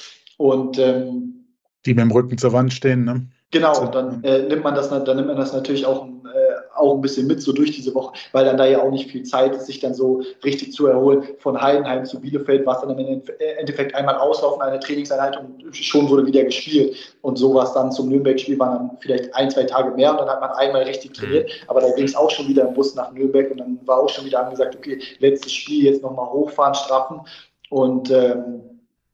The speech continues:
Speaker 1: ja, dann lief es ja auch so, dass die dann irgendwie Mitte der ersten Halbzeit, äh, ein Tor gemacht haben und dann läufst du da auch wieder ein bisschen hinterher und uns hat es ja schon immer ganz gut getan, so in den Spielen,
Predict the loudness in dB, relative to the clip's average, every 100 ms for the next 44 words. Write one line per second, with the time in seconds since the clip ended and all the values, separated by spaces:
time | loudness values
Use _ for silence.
0 | _ _ -2 0 2 0 0 -2 0 0
1 | 2 0 -2 -2 -4 -4 -4 -8 -8 -2
2 | 0 2 4 4 4 0 -2 -2 0 -2
3 | -2 -2 -2 -4 -12 -8 2 4 4 2
4 | 0 0 -2 -2 -10 -8 -2 2 4 2
5 | 0 0 2 2 0 2 2 2 -2 -4
6 | -4 -4 -4 -6 -4 -2 0 -2 -2 -6
7 | -6 -4 -4 0 0 2 0 -2 -6 -12
8 | -4 4 4 4 -2 -10 -4 -4 -4 -8
9 | -18 -4 -2 -2 0 4 4